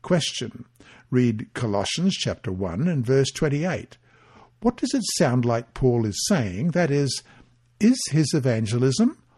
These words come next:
or discipleship? Colossians one twenty-eight. "Him we preach, warning every man and teaching every man in all wisdom, that we may present every man perfect in Christ Jesus."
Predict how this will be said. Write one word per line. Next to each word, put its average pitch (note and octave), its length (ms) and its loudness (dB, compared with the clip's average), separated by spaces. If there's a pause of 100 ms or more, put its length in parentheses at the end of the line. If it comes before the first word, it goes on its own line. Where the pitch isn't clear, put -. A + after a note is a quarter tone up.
(160)
or E3 380 4 (180)
discipleship? A2+ 800 -2 (240)
Colossians F3 580 0
one A2 380 0 (500)
twenty-eight. F#2+ 680 -4 (440)
"Him G#3+ 360 6
we F#3+ 120 6
preach, - 600 -2
warning E3 600 0
every G3+ 320 2
man F2 340 -2
and C#3 180 0
teaching E3+ 460 2
every G#3 320 4
man A#2 340 0
in A#2+ 140 2
all E3+ 240 2
wisdom, A#2+ 520 0 (260)
that C#3 240 2
we F#3 160 6
may C#3+ 240 2
present C#3 600 0
every F#3 360 4
man F#2 420 -4 (300)
perfect - 560 0 (340)
in G2+ 380 2 (180)
Christ F#2+ 480 -6
Jesus." - 800 -8